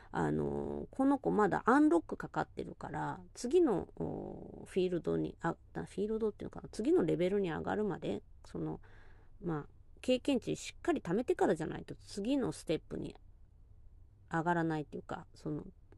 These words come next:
な-、コースがオープンにならないっていうんですかね、なんだろう。あの、ソーシャルゲームとかで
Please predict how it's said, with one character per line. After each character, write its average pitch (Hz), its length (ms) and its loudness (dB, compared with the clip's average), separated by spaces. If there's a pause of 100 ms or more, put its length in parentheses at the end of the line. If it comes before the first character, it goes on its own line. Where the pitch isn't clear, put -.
(160)
な-、 160 200 -8
コ 262 180 6
ー - 20 8
ス - 180 -4
が - 220 -6
オ 233 120 8
ー - 20 4
プ - 160 0
ン - 20 0
に 143 80 0
な 147 140 -4
ら 180 80 0
な 165 100 2
い - 40 -8
っ - 20 -20
て - 100 -10
い 156 40 -6
う - 20 -6
ん - 20 -8
で - 40 -12
す - 40 -18
か 147 80 -10
ね、 147 140 -6
な 165 120 -2
ん 156 60 -2
だ - 100 -6
ろ - 200 -12 (480)
う。 - 40 -8
あ - 80 -4
の、 - 600 -6 (180)
ソ 220 120 2
ー - 20 4
シ 226 100 -2
ャ 214 60 6
ル 208 80 4
ゲ 202 100 6
ー 170 40 4
ム - 100 -2
と - 100 -6
か - 140 -6
で - 200 -6